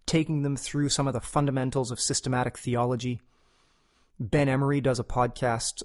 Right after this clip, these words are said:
on, uh, redeeming history, and I can't remember if there's anything else. Sorry, guys, but there, there's lots of stuff. There's videos, articles, blog posts, lots of, lots of great material coming out from the Rebel Alliance.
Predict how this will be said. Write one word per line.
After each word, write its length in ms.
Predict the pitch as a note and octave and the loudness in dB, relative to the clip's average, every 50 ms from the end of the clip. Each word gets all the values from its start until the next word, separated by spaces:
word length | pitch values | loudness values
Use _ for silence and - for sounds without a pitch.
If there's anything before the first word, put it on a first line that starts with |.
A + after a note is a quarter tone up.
| - - | -4 -2
on, 320 | C#3 A#2 A#2 A#2 A#2 A#2 | 0 0 2 0 0 0
uh, 140 | A2+ A2+ A2 | 0 -2 -2
redeeming 480 | G#2+ G#2+ A#2+ A2 C3+ C#3+ C3+ B2+ A2+ | -2 -2 -2 0 0 0 2 2 0
history, 640 | A2 - - D3 D3 - - D3 D3 C#3+ C#3+ C#3 - - _ _ _ _ _ _ _ _ _ _ - - _ _ _ _ _ | -2 -2 -2 -2 -2 -2 -2 -2 -2 -2 -2 -2 -6 -12 _ _ _ _ _ _ _ _ _ _ -20 -20 _ _ _ _ _
and 500 | - C3+ C3+ C3 B2+ B2 A#2 A2 A2 G#2+ | -4 -2 -2 0 -2 -2 -2 -4 -4 -4
I 80 | A2+ A#2 | -6 -6
can't 240 | - - C3+ B2+ - | -6 -6 -6 -6 -4
remember 340 | - C3 B2+ B2 B2 A#2+ | -4 -2 -2 -2 -2 -4
if 120 | A2+ - - | -6 -6 -4
there's 140 | C3 A#2+ B2 | -4 -2 0
anything 320 | B2 B2 A#2+ - B2 A#2 | -2 -2 -2 -4 -4 -2
else. 360 | A#2 G#2+ G#2+ - - - - - | -2 -4 -2 -2 -2 -2 -2 -4
Sorry, 260 | - - C3+ B2 A2+ G#2+ | -6 -4 -4 -2 -2 -2
guys, 380 | A#2+ A2 A2+ A#2 - - - - - _ _ - | -2 -4 -2 -2 -2 -2 -4 -4 -8 _ _ -8
but 240 | B2+ C#3 A#2 - - | -4 -4 -4 0 0
there, 120 | C3 C3 | -2 -2
there's 420 | B2+ C3+ C#3+ D3 C#3 B2+ - - - _ _ _ _ _ | 0 4 6 6 6 6 2 -4 -10 _ _ _ _ _
lots 380 | - C3+ C3 C#3+ D3 C3+ - - | -4 2 6 6 6 6 4 0
of 60 | B2 | 0
stuff. 500 | - - - B2 A#2 A#2 - - - - - - - - - - _ _ | 0 0 2 0 0 0 -2 -10 -14 -16 -18 -20 -20 -20 -20 -20 _ _
There's 400 | - B2 C3 B2+ A#2+ A2 - - - _ _ - | 0 2 4 4 4 2 0 -2 -6 _ _ -4
videos, 640 | A2 G#2+ D3+ C#3+ C#3+ C3+ C3 B2+ B2+ A#2 - - - - | 2 2 4 6 6 6 6 6 4 2 0 -2 0 2
articles, 520 | C#3 C3 C3 C3 - - C3 B2+ A#2 A2+ | 4 4 4 2 2 2 2 2 2 0
blog 440 | G#2+ G2 B2+ B2+ B2+ B2+ B2+ A#2+ - | -4 -2 2 4 4 4 4 2 0
posts, 600 | - B2 A#2+ A#2 - - - - - - - - - _ _ _ _ _ _ _ _ _ _ _ _ _ _ _ _ - - - _ - _ | 0 2 2 2 0 -2 -4 -4 -4 -4 -4 -4 -6 _ _ _ _ _ _ _ _ _ _ _ _ _ _ _ _ -20 -20 -20 _ -20 _
lots 320 | - D3 C3 C3 B2+ - - | 0 4 4 4 4 4 0
of, 120 | C#3 B2 | 0 4
lots 220 | C#3 C#3+ C#3+ - - | 6 6 6 6 4
of 140 | A#2 G#2+ | -2 -4
great 240 | G#2 A#2+ B2+ B2+ - | -2 0 0 0 0
material 440 | C3+ B2 - - A#2+ A#2 A#2+ A#2+ A#2 | -2 -4 0 0 2 2 2 2 0
coming 220 | - - B2+ B2 A#2+ | 0 0 0 2 2
out 140 | A#2+ A#2 - | 0 -2 -2
from 140 | - A#2+ | -2 -2
the 80 | A#2 A2+ | 0 2
Rebel 300 | A#2 A#2+ A#2+ A2+ A#2+ A2+ | 2 2 2 2 0 0
Alliance. 560 | A2+ A2+ A#2 A#2+ A#2+ A#2+ A#2 - - - - | 0 0 0 0 0 -2 -2 -2 -2 -2 -2